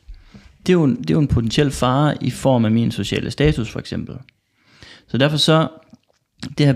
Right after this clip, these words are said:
beskyttelsessystem er jo så designet til at passe på os, og måden, den gør det på, det er jo så ved at give det negative mere opmærksomhed.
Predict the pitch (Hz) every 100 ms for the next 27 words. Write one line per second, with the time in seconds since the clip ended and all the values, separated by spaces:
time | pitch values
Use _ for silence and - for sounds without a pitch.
0 | - 110 - 175 139 120 127 117 - 110
1 | 107 - 120 107 120 127 113 - 104 -
2 | - 95 139 - 123 131 120 117 170 -
3 | 127 127 123 123 120 - 123 117 123 120
4 | 123 - - _ _ _ _ 120 143 151
5 | - 123 120 123 143 - 107 117